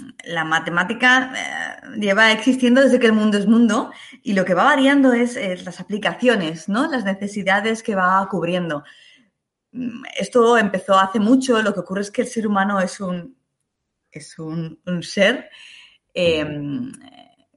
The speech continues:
Speaker 1: que es siempre ávido, ávido de nuevos, em, de nuevos conocimientos y eso hace que, que al final vayamos viendo que una misma, eh,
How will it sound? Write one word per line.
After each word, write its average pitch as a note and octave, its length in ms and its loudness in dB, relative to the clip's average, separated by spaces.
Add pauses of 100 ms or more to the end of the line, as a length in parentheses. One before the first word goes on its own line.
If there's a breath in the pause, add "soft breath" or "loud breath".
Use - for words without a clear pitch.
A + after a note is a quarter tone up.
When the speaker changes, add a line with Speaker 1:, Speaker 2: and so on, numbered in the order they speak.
(300)
Speaker 1:
que F#3 100 -4
es E3+ 200 -8
siempre F3+ 340 2
ávido, F3 480 2
ávido F#3 320 2
de E3 120 2
nuevos, F3+ 600 -2 (400 soft breath)
em, D3 720 -2 (480)
de F3+ 120 -6
nuevos F3+ 260 0
conocimientos G#3 1120 0 (640 loud breath)
y A3+ 160 6
eso D4 180 2
hace D#4+ 300 0
que, G#3 440 2
que F3 200 0
al D#3+ 140 2
final G3 540 0 (320)
vayamos G3+ 640 2
viendo C4+ 580 2
que E3+ 160 -2
una F#3 280 0
misma, G3 920 -2 (1080)
eh, D#3 760 0